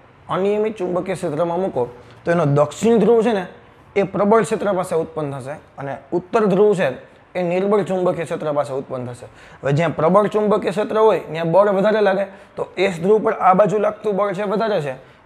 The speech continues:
એન ધ્રુવ પર આ બાજુ લાગતું બળ છે ઓછું છે. હવે તમને સર એસ બાજુ,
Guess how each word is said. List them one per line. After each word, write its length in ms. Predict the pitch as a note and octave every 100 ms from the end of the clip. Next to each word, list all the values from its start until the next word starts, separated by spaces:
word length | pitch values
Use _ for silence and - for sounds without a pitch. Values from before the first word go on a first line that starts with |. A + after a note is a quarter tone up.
| -
એન 200 | G3 G#3
ધ્રુવ 240 | G3 G#3+
પર 80 | -
આ 100 | F3+
બાજુ 200 | G3 F#3
લાગતું 360 | F3 - F3 D3+
બળ 160 | D3
છે 120 | C#3+
ઓછું 300 | D#3 E3+ C#3
છે. 20 | B2+
હવે 100 | C#3
તમને 220 | D#3+ F3
સર 120 | D3+
એસ 300 | C3 E3 F3+
બાજુ, 200 | F#3